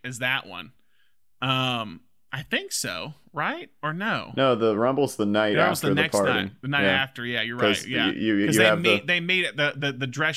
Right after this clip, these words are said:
Speaker 2: At the
Speaker 1: shop.
Speaker 2: dress shop,
Speaker 1: the
Speaker 2: yeah.
Speaker 1: next day before.
Speaker 2: Mm-hmm.
Speaker 1: Yeah, yeah, you're right. Okay. Uh, another question I had,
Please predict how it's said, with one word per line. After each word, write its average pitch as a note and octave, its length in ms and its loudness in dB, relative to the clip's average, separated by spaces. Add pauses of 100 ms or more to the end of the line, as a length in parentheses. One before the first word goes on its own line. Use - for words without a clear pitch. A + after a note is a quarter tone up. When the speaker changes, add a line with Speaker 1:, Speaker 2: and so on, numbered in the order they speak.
(120)
Speaker 2:
At - 100 0
the B2 80 2
Speaker 1:
shop. G#2 80 -2
Speaker 2:
dress G2+ 220 0
shop, F#2+ 220 -2
Speaker 1:
the - 80 0
Speaker 2:
yeah. G2 60 4
Speaker 1:
next - 220 -2
day A2+ 360 -2
before. A2 360 -4
Speaker 2:
Mm-hmm. A#2 100 -6
Speaker 1:
Yeah, A#2 60 -4
yeah, A2+ 140 -4
you're A2+ 140 -6
right. A2+ 220 -4 (680)
Okay. A2+ 200 -4 (640)
Uh, C#3+ 340 2
another D3+ 300 0
question D3+ 300 -2
I C#3+ 40 0
had, C3+ 140 -4